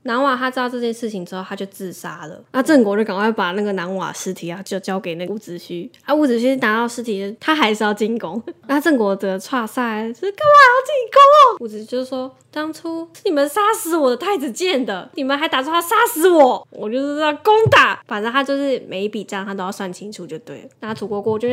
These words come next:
整个就是差赛啊，他就觉得说这样一打他们一定会亡国，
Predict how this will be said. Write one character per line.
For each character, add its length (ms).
整 120
个 120
就 60
是 100
差 260
赛 280
啊， 320
他 80
就 140
觉 80
得 100
说 180
这 140
样 160
一 80
打 420
他 140
们 160
一 60
定 120
会 60
亡 380
国， 320